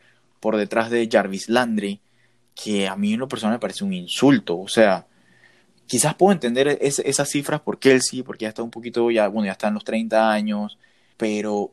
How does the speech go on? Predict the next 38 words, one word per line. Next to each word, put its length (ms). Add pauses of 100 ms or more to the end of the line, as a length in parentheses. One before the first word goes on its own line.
(140)
Kittle, 400
o 40
sea, 180
Kittle 380 (720)
es 200
mucho 380
más 160
que 80
un 100
reci-, 280
o 60
sea, 280
es 80
más 140
que 100
un 80
tight 220
end, 280 (440)
es 140
más 180
que 80
un 80
receiver, 640 (360)
o 100
sea, 160
es 60
un, 320 (280)
es 100
un 220
híbrido 680
que, 420 (180)
que 120
sobrepasa 480
cualquier 280
expectativa 480
y 40
debería 560 (440)
tener 480